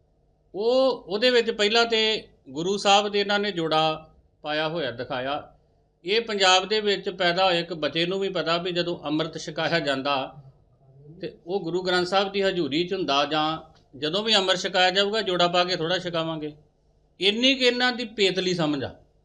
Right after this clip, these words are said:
ਵੀ ਇਹਨਾਂ ਨੇ ਜੋੜਾ ਪਾਤਾ। ਫਿਰ ਉਹ ਤਸਵੀਰ ਦੇ ਵਿੱਚ ਸਾਡੇ, ਕਿਉਂਕਿ ਜਿਹੜੀ ਮਰਿਆਦਾ ਹੈਗੀ, ਜਦੋਂ ਅੰਮ੍ਰਿਤ ਛਕਿਆ ਜਾਂਦਾ ਤੇ ਬੀਰ ਆਸਣ ਲੱਗਦਾ। ਇਹਨਾਂ ਨੇ ਵੇਖੋ, ਉਹ ਜਦੋਂ, ਅ, ਦਿਖਾਇਆ ਵਾ ਤੇ ਉਹ ਜਿਹੜੇ ਆਪਣੇ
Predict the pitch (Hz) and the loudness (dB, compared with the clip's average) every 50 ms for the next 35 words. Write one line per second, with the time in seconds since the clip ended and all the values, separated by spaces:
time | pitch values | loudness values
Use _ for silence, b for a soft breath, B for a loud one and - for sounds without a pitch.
0 | _ _ _ _ _ _ _ _ _ _ _ - 170 185 202 220 214 214 214 214 | _ _ _ _ _ _ _ _ _ _ _ -4 -2 0 2 2 2 2 2 0
1 | 180 170 156 151 151 147 151 156 156 156 156 - 165 160 156 151 - - _ _ | 0 2 2 4 4 4 4 4 2 2 2 0 -2 -2 -2 -4 -8 -16 _ _
2 | _ - 175 180 202 214 214 226 226 226 226 - 180 220 226 233 226 208 190 190 | _ -4 0 2 2 4 4 4 2 2 0 0 0 0 0 2 2 0 -4 -4
3 | 185 190 196 208 214 202 196 226 226 220 202 175 156 180 180 175 180 175 - b | -4 -2 -2 -2 -2 0 0 0 0 0 0 -2 -2 0 0 -2 -2 -4 -10 b
4 | b b b b b b - - 165 170 175 185 214 214 208 226 226 220 226 247 | b b b b b b -4 0 2 2 2 2 0 0 -2 -4 -4 -4 -2 -2
5 | 233 226 226 226 240 220 214 190 175 170 165 160 190 208 214 180 196 208 202 208 | 0 0 0 0 -2 -2 0 0 2 2 2 2 2 0 2 0 0 -2 -2 -2
6 | 202 202 202 185 185 190 185 196 190 - 185 170 165 196 180 180 175 170 160 156 | -2 -2 -2 -2 -4 -4 -6 -6 -6 -6 -6 -6 -4 -4 -2 -2 -2 -2 -2 -2
7 | 170 185 190 208 208 175 139 156 165 170 170 175 165 160 - 165 160 151 147 127 | -4 -4 -4 -4 -6 -6 -2 -2 0 2 4 4 2 2 0 -4 -4 -2 -2 -2
8 | 110 101 101 104 104 110 - _ _ - - _ _ _ _ _ _ _ _ - | -4 -6 -10 -10 -12 -14 -18 _ _ -20 -20 _ _ _ _ _ _ _ _ -18
9 | _ - 170 202 226 254 262 254 247 247 247 233 233 226 226 247 247 247 247 233 | _ -4 -2 -2 0 2 2 2 2 2 2 0 0 0 0 2 2 2 2 0
10 | - - - _ _ _ _ - - _ _ _ _ _ _ _ _ _ _ _ | -4 -8 -16 _ _ _ _ -20 -20 _ _ _ _ _ _ _ _ _ _ _
11 | _ _ _ - 180 208 196 185 185 180 208 214 220 214 214 - - - _ _ | _ _ _ -8 -6 -2 0 2 2 2 2 0 0 -2 -4 -6 -10 -16 _ _
12 | - - 147 160 160 - - 139 135 135 - 151 151 156 165 180 202 214 208 202 | -10 -4 -2 -2 -2 -2 -6 -8 -10 -8 -4 2 4 6 8 8 8 8 8 6
13 | 190 185 185 185 - - _ _ - 175 180 175 - - 135 151 165 180 190 190 | 6 4 2 -2 -8 -16 _ _ -10 -10 -10 -10 -12 -10 -6 -4 -2 0 2 2
14 | 180 175 180 175 170 170 170 165 165 165 | 0 0 0 -2 0 0 -2 -2 -6 -8